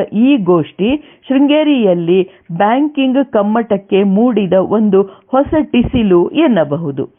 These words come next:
ಆರು ದಿನಗಳ ಕಾಲ ಪರಿಮಿತಿಯಲ್ಲಿ ಕಮ್ಮಟಿಗರ ಭಾವಲೋಕ, ಚಿಂತನ ಲೋಕ, ಚಿಂತನ ಲೋಕಗಳ ವಿಸ್ತರಣೆಗೆ ಸಾಧ್ಯವಾದ್ದನ್ನೆಲ್ಲ ಕಮ್ಮಟ ಮಾಡಿತೆಂಬುದು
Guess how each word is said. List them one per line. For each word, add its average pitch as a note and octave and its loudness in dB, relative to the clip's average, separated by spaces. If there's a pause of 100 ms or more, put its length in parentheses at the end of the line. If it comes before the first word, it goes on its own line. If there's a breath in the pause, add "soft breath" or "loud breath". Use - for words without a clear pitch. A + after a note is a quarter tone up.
(400 soft breath)
ಆರು F4 0
ದಿನಗಳ C4 2
ಕಾಲ A#3 0
ಪರಿಮಿತಿಯಲ್ಲಿ G3+ 0
ಕಮ್ಮಟಿಗರ B3 -2
ಭಾವಲೋಕ, F#3 -2 (480 soft breath)
ಚಿಂತನ C#4+ 0
ಲೋಕ, E3 -2 (1800 soft breath)
ಚಿಂತನ D4 0
ಲೋಕಗಳ F#3+ 0 (140)
ವಿಸ್ತರಣೆಗೆ G3+ -2 (120)
ಸಾಧ್ಯವಾದ್ದನ್ನೆಲ್ಲ G#3 0
ಕಮ್ಮಟ A3+ 0
ಮಾಡಿತೆಂಬುದು G#3+ 0